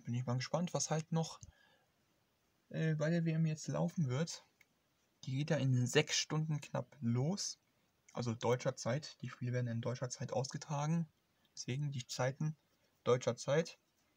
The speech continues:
Total blöd gewählt. Aber gut, was willst du machen? Da ge-, kannst du auch nichts anderes tun. Da ist es halt mit der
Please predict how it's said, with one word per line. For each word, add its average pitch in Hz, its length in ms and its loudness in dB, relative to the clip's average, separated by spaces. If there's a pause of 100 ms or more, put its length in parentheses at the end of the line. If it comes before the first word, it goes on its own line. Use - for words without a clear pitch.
(840)
Total - 400 -6
blöd 156 320 0
gewählt. 160 580 -2 (360)
Aber 131 180 4
gut, 131 180 -2
was 117 140 -4
willst 131 180 -4
du 147 40 2
machen? 123 280 2
Da 117 80 0
ge-, 131 220 -2
kannst - 340 -4
du 139 60 2
auch 135 60 2
nichts 135 200 -2
anderes 120 320 -2
tun. 208 380 0 (1300)
Da - 120 -4
ist 151 100 -2
es 143 140 -4
halt 143 140 0
mit 139 100 -4
der 127 200 0